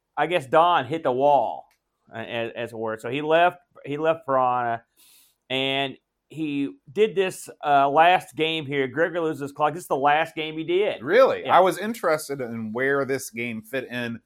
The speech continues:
Speaker 1: Yeah.
Speaker 2: with the likes of Popeye and Trapdoor, 'cause
Speaker 1: Uh,
Speaker 2: it is so similar.
Speaker 1: so according to a, a little blurb I found on, on Moby, uh, he had been a teacher.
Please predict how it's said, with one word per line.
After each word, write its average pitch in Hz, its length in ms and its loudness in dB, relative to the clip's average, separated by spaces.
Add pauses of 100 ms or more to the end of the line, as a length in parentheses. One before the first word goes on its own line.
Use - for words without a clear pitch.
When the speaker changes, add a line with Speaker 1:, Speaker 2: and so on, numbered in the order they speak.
(140)
Speaker 1:
Yeah. 147 180 4
Speaker 2:
with 175 160 2
the 160 100 -2
likes 123 300 2
of 113 120 -10
Popeye 101 600 2
and 90 80 -14
Trapdoor, 98 400 -4
'cause 147 320 8
Speaker 1:
Uh, - 40 4
Speaker 2:
it - 20 2
is 98 120 -10
so 92 220 -6
similar. 85 360 -10 (100)
Speaker 1:
so 180 380 6
according 226 440 8
to 185 220 4
a, 151 80 6 (280)
a - 60 -6
little 190 180 0
blurb 160 360 2
I 143 160 6
found 160 220 4
on, 143 300 -2
on 131 220 -2
Moby, 139 720 2 (680)
uh, 131 460 6 (600)
he 185 180 -4
had 185 160 2
been 185 140 0
a 160 120 -2
teacher. 240 640 -6